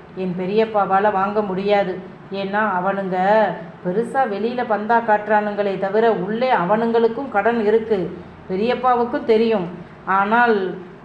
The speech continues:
விக்கிறதா சொன்னா பெரியப்பா அடிமாட்டு விலைக்கு கேட்பாருடா. நாம கொடுக்க மாட்டோம். அப்புறம் யாரும் அந்த இடத்த கேட்டு வர முடியாம பண்ணிருவானுங்க. உனக்கு தான் அவனுங்களை பத்தி தெரியுமே. இடத்த வந்து,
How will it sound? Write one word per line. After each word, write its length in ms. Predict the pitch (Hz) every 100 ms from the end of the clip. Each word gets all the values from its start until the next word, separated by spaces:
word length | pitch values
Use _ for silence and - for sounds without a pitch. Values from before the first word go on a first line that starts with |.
| -
விக்கிறதா 540 | 202 - 262 269 277
சொன்னா 320 | 233 226 233 254
பெரியப்பா 440 | 226 220 233 240 226
அடிமாட்டு 420 | 196 233 214 226
விலைக்கு 320 | 208 214 220 240 214
கேட்பாருடா. 600 | 208 208 220 208 202 196 196 190 - - -
நாம 280 | 202 196 214
கொடுக்க 360 | 214 233 247
மாட்டோம். 500 | 233 202 196 214 208 208
அப்புறம் 360 | 208 202 220 190
யாரும் 480 | 185 190 214 254 262
அந்த 200 | 202 190
இடத்த 360 | 190 220 220
கேட்டு 320 | 226 202 202 226
வர 240 | 185 208
முடியாம 480 | 226 208 202 202 233
பண்ணிருவானுங்க. 720 | 214 202 214 208 190 190 190 185 - - - - -
உனக்கு 340 | 254 294 302
தான் 180 | 311 311
அவனுங்களை 360 | 240 233 226 220
பத்தி 200 | 226 240
தெரியுமே. 560 | 226 214 233 202 190 220 208 165 - - -
இடத்த 340 | 190 214 247 254 233 208 190 190 185
வந்து, 280 | 196 226